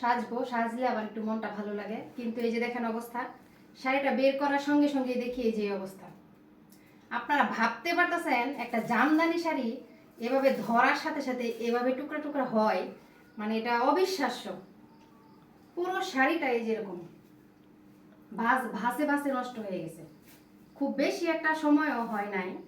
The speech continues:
শাড়িটা কেনা হয়েছে, আবার পাড়গুলা শক্ত। দেখেন আপনাদেরকে শুধু একটু দেখানোর জন্য যে আপনারা যারা আমার মতো শাড়ি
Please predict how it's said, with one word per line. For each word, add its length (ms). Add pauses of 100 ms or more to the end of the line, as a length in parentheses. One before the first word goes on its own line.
(500)
শাড়িটা 260
কেনা 220
হয়েছে, 440 (960)
আবার 240
পাড়গুলা 480
শক্ত। 400 (2250)
দেখেন 380
আপনাদেরকে 520
শুধু 140
একটু 340
দেখানোর 460
জন্য 300
যে 60
আপনারা 340
যারা 340
আমার 180
মতো 260
শাড়ি 520